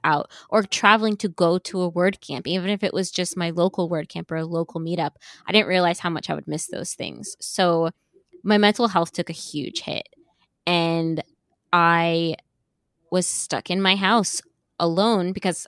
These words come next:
unfortunately, my husband, um, he works as a teacher, and he still had to go to school,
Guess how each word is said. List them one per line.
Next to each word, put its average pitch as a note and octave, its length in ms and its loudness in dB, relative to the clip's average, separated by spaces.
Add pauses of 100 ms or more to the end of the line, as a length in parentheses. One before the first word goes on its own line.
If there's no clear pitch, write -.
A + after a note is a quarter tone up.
unfortunately, F#3 520 -2
my E3+ 140 0
husband, E3+ 680 -2 (460)
um, D#3+ 520 2 (1200)
he A3 140 2
works G3+ 160 2
as F#3 120 -2
a F3 260 2
teacher, - 480 -4 (520)
and F3+ 480 2 (300)
he - 320 -6
still F#3 200 -2
had G3+ 140 -4
to A3 60 -4
go A#3 80 0
to A#3 60 -4
school, - 480 -4